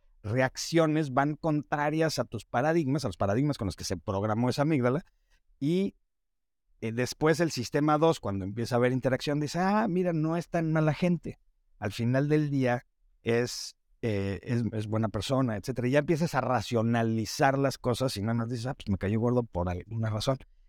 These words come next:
Pero ese es el tema de los human hackers. El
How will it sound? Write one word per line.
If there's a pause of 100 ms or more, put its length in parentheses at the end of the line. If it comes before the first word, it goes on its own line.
(380)
Pero
ese
es
el
tema
de
los
human
hackers. (260)
El